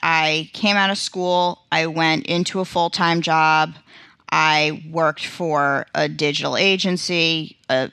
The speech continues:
then another digital agency, a financial software company, and all that time I was freelancing on the side until my client work became, you know,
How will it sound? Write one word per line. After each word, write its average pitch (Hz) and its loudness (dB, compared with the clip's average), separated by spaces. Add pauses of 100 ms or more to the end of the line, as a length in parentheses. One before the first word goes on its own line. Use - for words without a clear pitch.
(300)
then 156 0
another 202 2
digital 196 0
agency, 165 -2 (260)
a 165 0
financial 165 2
software 175 2
company, 156 0 (380)
and 170 2 (440)
all 220 2
that 190 0
time 185 2
I 170 2
was 170 -2
freelancing 165 0
on 156 2
the 156 -4
side 143 0 (300)
until 170 2
my 151 2 (180)
client 202 0
work 156 -2 (120)
became, 151 0 (160)
you 156 -4
know, 143 -2